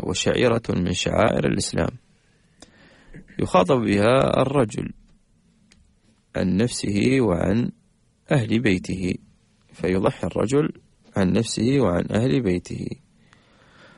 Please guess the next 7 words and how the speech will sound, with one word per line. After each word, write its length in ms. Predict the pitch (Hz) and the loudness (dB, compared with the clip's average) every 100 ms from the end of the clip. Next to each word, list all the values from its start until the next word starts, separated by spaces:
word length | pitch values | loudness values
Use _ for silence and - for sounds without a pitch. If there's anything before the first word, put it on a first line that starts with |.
| - _ | -20 _
ولكل 760 | 247 277 175 147 147 202 160 113 | 2 4 4 4 2 0 2 2
واحد 460 | 104 117 - 104 | 4 2 0 -4
من 420 | 107 98 92 92 - | -2 0 0 -2 -2
أهل 220 | 113 95 | -2 0
البيت 440 | 87 92 104 139 | 0 0 0 0
أن 280 | 156 208 90 | 0 2 2
يضحي، 500 | 90 190 175 - - | 2 2 0 -2 -8